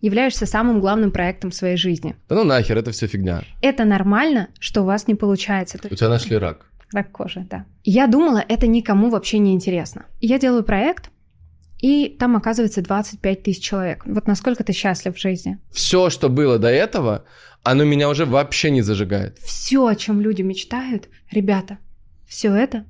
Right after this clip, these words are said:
Speaker 1: сильно проще, чем мы с вами думаем.
Speaker 2: Давай, мы можем сделать,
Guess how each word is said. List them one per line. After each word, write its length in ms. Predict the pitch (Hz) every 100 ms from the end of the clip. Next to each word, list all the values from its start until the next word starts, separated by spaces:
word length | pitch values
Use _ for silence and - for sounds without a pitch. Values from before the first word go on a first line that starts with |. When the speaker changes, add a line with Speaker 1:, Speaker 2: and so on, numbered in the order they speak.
| - -
Speaker 1:
сильно 380 | - 226 208 196
проще, 480 | 196 202 208 185 185 _ - - - -
чем 220 | - 202
мы 80 | 208
с 120 | 208
вами 180 | 190 190
думаем. 480 | 185 220 226 196 202 988 988 - - - -
Speaker 2:
Давай, 300 | - 107 104 98
мы 140 | 113
можем 300 | 117 117 117
сделать, 500 | 110 117 113 104 -